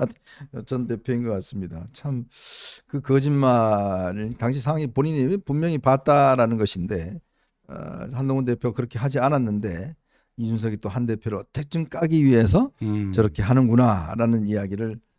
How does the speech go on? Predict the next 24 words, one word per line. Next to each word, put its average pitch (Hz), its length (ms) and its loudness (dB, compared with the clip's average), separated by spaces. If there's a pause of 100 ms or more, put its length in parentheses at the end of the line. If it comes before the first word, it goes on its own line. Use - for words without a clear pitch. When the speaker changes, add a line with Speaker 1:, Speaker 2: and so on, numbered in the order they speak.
(160)
Speaker 1:
어, - 40 -8
한 113 200 -6
거 110 100 -8
아니겠습니까? 92 680 -12 (760)
참, 147 180 -12
요즘 143 240 -2
이준석 151 300 -2
전 143 160 2
대표가 139 500 0
마음이 123 340 -2
급한 165 300 -4
모양이에요. 151 540 -2 (220)
음. 104 440 -6
Speaker 2:
근데 120 360 0
그게 131 320 -2
뭐 120 220 -6
말이 120 320 -8
안 139 180 -6
되는 123 280 -2
게, 107 400 -4 (1300)
그 147 180 -2
와중에 131 600 0 (100)
한동훈 156 340 -4
대표가 135 600 -2